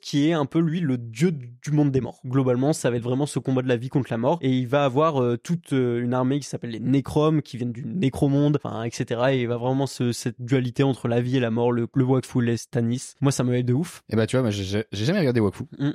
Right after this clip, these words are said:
Speaker 2: Donc, euh, je suis pas du tout dans l'univers et tout machin, mais on sent que t'es passionné. Et
Speaker 1: Bah,
Speaker 2: je peux te dire que ça chauffe. Parce
Speaker 1: tu vois, il y a,
Speaker 2: que
Speaker 1: il y a, en fait, c'est vraiment ce truc de, le monde est complexe, il y a des théories qui peuvent être faites, et ça, c'est cool.
Speaker 2: Ouais, non,
Speaker 1: Tu vois,
Speaker 2: mais
Speaker 1: c'est
Speaker 2: carrément.
Speaker 1: comme, je le mets pas au même niveau que One Piece ou que Seigneur des Anneaux, parce que c'est des œuvres qui sont complètement opposées, et cetera.
Speaker 2: Oui, puis ouais.
Speaker 1: Mais c'est assez riche pour pouvoir construire des théories, pour pouvoir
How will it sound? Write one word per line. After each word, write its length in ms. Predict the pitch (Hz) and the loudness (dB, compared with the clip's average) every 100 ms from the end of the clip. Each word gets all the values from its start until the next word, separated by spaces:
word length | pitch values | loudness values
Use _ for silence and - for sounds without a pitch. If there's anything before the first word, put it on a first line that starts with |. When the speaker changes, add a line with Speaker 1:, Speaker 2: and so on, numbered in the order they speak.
| - | -2
Speaker 2:
Donc, 260 | 104 98 | -2 0
euh, 80 | 104 | -2
je 40 | |
suis 140 | 98 98 | -2 -2
pas 100 | 127 | -4
du 100 | 123 | -2
tout 100 | 131 | -2
dans 100 | 117 | 0
l'univers 300 | 110 110 107 | 2 4 2
et 60 | |
tout 80 | 101 | 2
machin, 220 | 107 101 147 | -2 0 0
mais 180 | 127 107 | 2 2
on 160 | 107 | -2
sent 180 | 107 156 | -2 -4
que 40 | - | -2
t'es 100 | 117 | -8
passionné. 600 | - 175 - 147 139 180 | -4 -6 0 0 0 -2
Et 60 | 131 | -2
Speaker 1:
Bah, 60 | 113 | -2
Speaker 2:
je 120 | - | 0
peux 80 | 120 | -2
te 60 | |
dire 100 | 120 | -2
que 60 | - | -2
ça 80 | 139 | -2
chauffe. 240 | 113 - | -2 0
Parce 140 | 107 | 0
Speaker 1:
tu 60 | 98 | 4
vois, 60 | 208 | 4
il 80 | |
y 40 | 104 | 6
a, 280 | 101 101 98 | 6 6 4
Speaker 2:
que 40 | |
Speaker 1:
il 40 | 131 | 4
y 60 | |
a, 60 | 143 - | 0 -2
en 80 | |
fait, 160 | 143 233 | -4 -4
c'est 180 | - 143 | -4 -6
vraiment 280 | 123 180 226 | -4 -4 -2
ce 140 | - | -6
truc 420 | 123 - 175 - - | -6 -6 -6 -10 -16
de, 460 | 120 135 135 - - | -6 -4 -4 -6 -4
le 180 | 147 | 0
monde 200 | 190 240 | 2 2
est 60 | 214 | 0
complexe, 500 | 202 175 165 - - | -2 -2 -4 -4 -12
il 60 | 139 | -2
y 20 | |
a 40 | 151 | 0
des 140 | 156 | 0
théories 280 | 165 156 156 | 0 -2 -2
qui 80 | - | -4
peuvent 180 | 139 | -4
être 120 | 131 - | -4 -4
faites, 240 | 147 - | -8 -6
et 60 | - | -8
ça, 120 | 143 | -6
c'est 120 | - | -8
cool. 180 | 113 113 - | -10 -12 0
Speaker 2:
Ouais, 280 | 110 104 95 | 2 4 2
non, 60 | |
Speaker 1:
Tu 80 | 92 | 4
vois, 80 | 123 | 4
Speaker 2:
mais 60 | |
Speaker 1:
c'est 80 | 87 | 4
Speaker 2:
carrément. 220 | 156 101 | 4 4
Speaker 1:
comme, 100 | 90 - | 2 -6
je 120 | 123 | -2
le 60 | 143 | 0
mets 120 | 147 | 2
pas 140 | 165 | 2
au 40 | 151 | 2
même 180 | 151 | 2
niveau 240 | 143 139 135 | 2 2 -2
que 140 | - | 0
One 140 | 147 147 | -2 0
Piece 420 | 165 175 165 - | -2 0 -2 -4
ou 80 | 127 | -2
que 140 | - | -2
Seigneur 280 | 120 139 131 | 0 -2 0
des 120 | 131 | 0
Anneaux, 180 | 139 160 | 2 2
parce 180 | 135 - | 0 -4
que 100 | 139 | -8
c'est 300 | - 131 131 | -6 -4 -4
des 240 | 117 123 | -6 -2
œuvres 120 | 143 | -2
qui 80 | - | -4
sont 100 | - | -14
complètement 400 | 120 123 131 135 | -6 -4 -2 -2
opposées, 280 | 127 135 127 | -2 -2 -4
et 40 | |
cetera. 320 | 123 - 185 214 | -6 -2 2 4
Speaker 2:
Oui, 140 | 208 180 | 4 2
puis 160 | - | 2
ouais. 60 | - | 2
Speaker 1:
Mais 80 | 151 | 2
c'est 220 | - - | 2 0
assez 300 | 190 - 196 | -2 0 -2
riche 440 | 135 185 - - - | 0 0 -2 -8 -6
pour 120 | 147 | -6
pouvoir 300 | - 180 180 | 0 0 0
construire 340 | - 156 - 151 | 0 -2 0 -2
des 120 | 127 | -2
théories, 500 | - 175 156 185 196 | 2 2 2 0 -2
pour 220 | - 147 | -4 -6
pouvoir 380 | - 151 165 | -4 -2 0